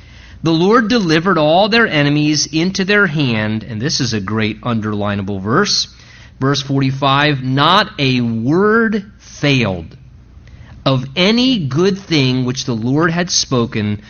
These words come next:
to the house of Israel. All came to pass."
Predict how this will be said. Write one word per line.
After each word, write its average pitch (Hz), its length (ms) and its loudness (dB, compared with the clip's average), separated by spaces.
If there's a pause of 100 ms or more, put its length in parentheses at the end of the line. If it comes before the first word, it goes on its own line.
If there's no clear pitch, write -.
(300)
to 120 100 -4
the 101 80 -4
house 131 420 0
of 139 180 -4
Israel. 101 720 -2 (420)
All 151 680 2 (260)
came 98 640 -2 (400)
to 117 80 -2
pass." - 680 -6